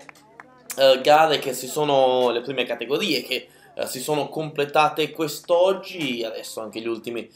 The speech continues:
atleti vanno a, a tagliare il traguardo. E adesso andiamo a seguire una categoria bella numerosa come la G tre, che vede in, eh, partenza agli atleti, anche due,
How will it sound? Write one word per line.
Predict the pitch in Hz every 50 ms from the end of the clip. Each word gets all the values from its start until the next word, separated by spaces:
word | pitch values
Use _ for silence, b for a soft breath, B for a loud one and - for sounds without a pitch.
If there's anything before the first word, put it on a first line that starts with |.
| b b b b b b
atleti | - - - 135 127 131 131
vanno | 123 127 127 127 131 127 131
a, | - -
a | 131 135 -
tagliare | - 147 139 139 135 147 143 147 143 143 143 - -
il | 151 151 151 156 151 147 151 -
traguardo. | 185 175 170 165 156 156 165 185 196 185 175 156 123 - - - - - - - _ - - - - - - _ _ _ B B B B B B -
E | -
adesso | 233 180 147 160 160 - 175
andiamo | 139 127 127 127 131
a | 123
seguire | 123 - 135 127 135 139 147 139 131
una | 131 131 131 131 127 127 120
categoria | - 120 - 123 120 131 135 147 147 131
bella | 123 135 147 147 143 139 135
numerosa | 139 143 156 180 208 202 151 113 123 117 - 170 135 127
come | - - 120 113 117 110
la | 113 120 120
G | - - 151 - -
tre, | - 143 131 139 160 185 190 B B B B B B B
che | - - 113
vede | 113 123 120 120 123 120 117 - -
in, | 110 127 127 123
eh, | 117 117 117 117 117 113 107 - - - - - - - - - - - - _ _ _
partenza | - 123 120 - - - - 147 139 143 143 139 - - 147 139 -
agli | - 135 139 131 131 139
atleti, | 139 139 - 151 147 156 190 208 208 - 226 156
anche | 117 113 107 - - 113 107
due, | 113 117 120 123